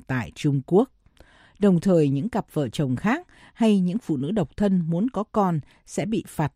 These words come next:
tiền và con gái của họ sẽ bị tước quyền công dân. Những người chỉ trích tin rằng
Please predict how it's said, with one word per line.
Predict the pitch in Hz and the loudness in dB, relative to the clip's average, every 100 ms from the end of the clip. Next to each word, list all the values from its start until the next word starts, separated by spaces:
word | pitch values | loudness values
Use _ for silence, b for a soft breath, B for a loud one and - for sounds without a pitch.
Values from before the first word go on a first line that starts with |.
| _ | _
tiền | 160 147 120 b b b b | 4 6 2 b b b b
và | 185 190 | -2 -2
con | - 220 214 | 0 -2 0
gái | 196 180 277 | -2 -4 -4
của | - | -4
họ | 127 139 - | -4 -4 -6
sẽ | - - | -12 -12
bị | 170 190 - _ | -6 -8 -8 _
tước | 247 - _ | -2 -2 _
quyền | 160 131 110 | 0 0 -2
công | - 147 | -4 -4
dân. | 143 156 135 - _ _ b b b b b | 2 2 0 -4 _ _ b b b b b
Những | 202 311 | -4 0
người | 233 160 | 2 0
chỉ | - 165 120 | 0 0 0
trích | - 370 _ | -2 -6 _
tin | 247 220 | 2 4
rằng | 196 175 139 | 2 0 -2